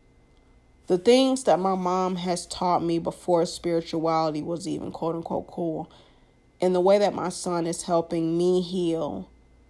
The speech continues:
with schooling, even to the point of the impact that I'm making within his schooling,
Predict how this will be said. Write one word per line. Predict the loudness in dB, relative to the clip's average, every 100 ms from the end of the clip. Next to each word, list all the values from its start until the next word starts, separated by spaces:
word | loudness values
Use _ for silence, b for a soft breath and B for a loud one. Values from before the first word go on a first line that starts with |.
| -20 -20 -16
with | 0 4 4 2 -6 -10
schooling, | -10 -2 2 4 2 -4
even | -2 0 -2
to | -2 -2
the |
point | -2 -4 -2 -2 -2
of | -4 -6
the | -6
impact | -2 -2 -2 -4 -4 -8 -4
that | -4
I'm | -2 -4
making | -2 -4 -4 -6 -6 -6 -12 b b b b b _
within | 0 0 2 -2 0
his | 0 0
schooling, | -4 -4 -2 -2 -4 -10